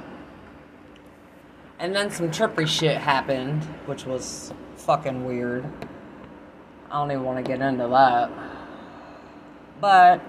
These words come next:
it is seven forty-nine. And God is good. So, I know I mentioned, um, the Daily Bread for today,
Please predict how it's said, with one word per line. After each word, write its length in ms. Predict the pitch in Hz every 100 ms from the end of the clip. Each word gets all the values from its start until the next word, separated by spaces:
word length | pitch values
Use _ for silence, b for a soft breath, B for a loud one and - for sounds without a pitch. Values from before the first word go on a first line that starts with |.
| - -
it 160 | 185 190 -
is 360 | 214 214 214
seven 400 | 208 233 226 233
forty-nine. 1120 | 233 226 233 233 220 208 202 196 196 226 240 - - - - - - - - - - - - - - - - - - - - - - - - - - - - - - - - - -
And 160 | 165 170
God 220 | 156 151
is 160 | 135 -
good. 360 | - 143 107 - - - - - - - - - - - - - - - - - -
So, 640 | - - 190 170 165 175 - - - -
I 120 | 202
know 160 | 226
I 180 | 214 226
mentioned, 840 | 214 196 196 - 190 180 180 175 175
um, 800 | - 170 170 160 151 139 131 - -
the 80 | 170
Daily 380 | 180 175 175
Bread 360 | 143 147 156 156
for 220 | - 151
today, 720 | 151 160 139 131 127 127 143